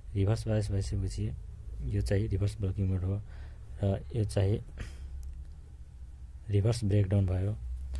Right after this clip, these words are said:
अर्को यो जुन करेन्ट हुन्छ त्यसलाई चाहिँ रिभर्स लिकेज करेन्ट भनिन्छ। र यो मोड जुन छ नि, त्यसलाई चाहिँ रिभर्स ब्लकिङ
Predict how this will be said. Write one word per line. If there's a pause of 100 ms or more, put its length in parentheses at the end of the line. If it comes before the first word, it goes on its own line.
(480)
अर्को
यो
जुन
करेन्ट
हुन्छ
त्यसलाई
चाहिँ (2500)
रिभर्स (1800)
लिकेज
करेन्ट
भनिन्छ। (1080)
र
यो
मोड
जुन
छ
नि,
त्यसलाई
चाहिँ
रिभर्स
ब्लकिङ